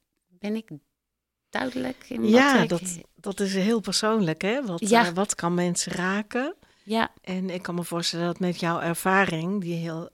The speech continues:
Speaker 2: rijk en breed is, ehm, dat je ook kunt inschatten, hè, van wat kan ik inzetten op welk moment.
Speaker 1: Ja, dat.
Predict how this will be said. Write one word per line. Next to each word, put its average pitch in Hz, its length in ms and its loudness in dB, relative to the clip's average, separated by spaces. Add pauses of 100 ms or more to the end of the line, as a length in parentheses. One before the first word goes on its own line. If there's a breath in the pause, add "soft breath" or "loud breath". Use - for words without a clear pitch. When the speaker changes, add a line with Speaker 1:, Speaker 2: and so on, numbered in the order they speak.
Speaker 2:
rijk 160 400 -8
en 165 140 -8
breed 180 400 -4
is, - 360 -10 (600 loud breath)
ehm, 160 600 -10 (320)
dat 175 280 -8
je - 180 -10
ook 180 160 -10
kunt 170 200 -8
inschatten, 170 680 -2
hè, 175 180 -6
van 165 300 -10
wat 175 200 -6
kan 185 200 -2
ik 180 100 -4
inzetten 180 720 0
op 156 100 -14
welk 156 280 -8
moment. 147 680 -8
Speaker 1:
Ja, 202 200 2 (340)
dat. 180 300 -6